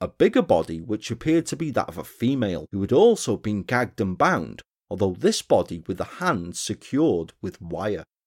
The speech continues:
Below her was a second male, who was found lying in a head downwards position close to the front of the remains of the dumb waiter,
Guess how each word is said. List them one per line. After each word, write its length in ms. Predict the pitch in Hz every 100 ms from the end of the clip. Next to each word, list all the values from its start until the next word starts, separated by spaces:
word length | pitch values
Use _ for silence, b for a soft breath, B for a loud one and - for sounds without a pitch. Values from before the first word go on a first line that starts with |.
| _ _ _ _ _ _ _
Below 360 | 107 123 160 131
her 60 |
was 180 | 117 117
a 40 |
second 520 | 113 - 165 - 123 95
male, 340 | 82 87 170 - _ _
who 80 | 113
was 160 | 107
found 320 | - 117 107 95
lying 380 | 131 170 120
in 120 | 98 98
a 60 |
head 340 | 90 - 165 117 _
downwards 460 | 131 180 180 160 -
position 520 | 113 90 85 85 87
close 480 | - - 165 175 -
to 60 |
the 100 | 170
front 420 | 160 - 233 170 -
of 140 | -
the 100 | 101
remains 560 | 101 107 170 175 120 101
of 100 | -
the 100 | 101
dumb 340 | - 98 90
waiter, 400 | 98 143 - -